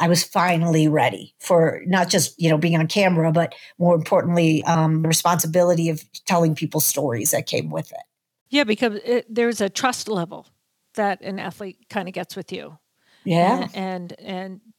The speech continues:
Speaker 2: they have to know that they can trust you. And I think one of the, the hardest lessons, and will always be this way until the end of time, that I don't know how we can change it. And I was just talking to one of my coworkers about it, um,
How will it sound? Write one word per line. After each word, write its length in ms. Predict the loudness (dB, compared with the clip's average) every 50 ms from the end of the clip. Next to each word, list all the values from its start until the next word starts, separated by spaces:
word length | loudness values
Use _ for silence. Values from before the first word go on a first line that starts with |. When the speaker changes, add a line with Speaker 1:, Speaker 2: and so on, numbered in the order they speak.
| _ _ _
Speaker 2:
they 160 | -2 -2 0
have 180 | 0 -2 -4 -6
to 80 | -8
know 220 | -8 -6 -6 -6 -6
that 140 | -8 -10 -8
they 120 | -10 -10
can 460 | -10 -10 -14 -14 -14 -14 -18 -20 -20 _ _ _ -16
trust 460 | -10 -6 -6 -6 -6 -8 -10 -12 -10
you. 240 | -10 -10 -10 -12 -12
And 320 | -12 -12 -12 -14 -14 -18 _ _ _ -20 _ -16
I 80 | -14
think 200 | -8 -8 -8 -6
one 180 | -4 -2 -2 -2
of 80 | -2 0
the, 380 | 0 -2 -2 -2 -4 -8 -12 _ _ _ _ _ _ _ _ _ _ _
the 180 | -16 -8 -8 -8
hardest 640 | -8 -8 -10 -4 0 0 2 2 2 0 -2 -2 -2
lessons, 680 | 0 0 0 0 -2 -6 -6 -6 -6 -6 -8 -8 -10
and 280 | -10 -10 -8 -8 -6 -6
will 160 | -4 -6 -6 -4
always 440 | -2 0 0 0 0 0 -2 -2 -4
be 180 | -4 -4 -4
this 220 | -4 -4 -6 -10 -8
way 340 | -8 -8 -8 -8 -8 -10 -10
until 280 | -10 -10 -8 -6 -6 -6
the 160 | -6 -6 -6
end 220 | -6 -6 -6 -6
of 140 | -8 -8 -10
time, 400 | -12 -12 -10 -10 -10 -10 -10 -12 -10
that 180 | -10 -10 -10
I 120 | -8 -8 -6
don't 180 | -6 -6 -6
know 140 | -6 -6 -8
how 220 | -6 -6 -6 -6 -6
we 120 | -6 -8
can 220 | -10 -10 -14 -12
change 340 | -12 -12 -12 -12 -12 -12 -12
it. 160 | -12 -12 -14 _ _ -20 -20 -20 -10
And 100 | -6 -4
I 20 |
was 160 | -4 -4 -4 -4
just 160 | -6 -4 -2
talking 400 | -2 -2 -2 -2 -4 -6 -8 -6
to 460 | -4 -2 0 0 0 0 0 -2 -4 -8
one 280 | -8 -6 -2 -2 -2 -2
of 60 | -2
my 140 | -6 -6 -8
coworkers 580 | -6 -6 -6 -4 -4 -6 -8 -8 -10 -8 -8
about 320 | -8 -8 -6 -6 -4 -4 -6
it, 200 | -8 -10 -12 _ _ -20 -20 -20 -20 _ _ -6 -2
um, 560 | 0 2 2 2 0 -2 -4 -8 -10 -14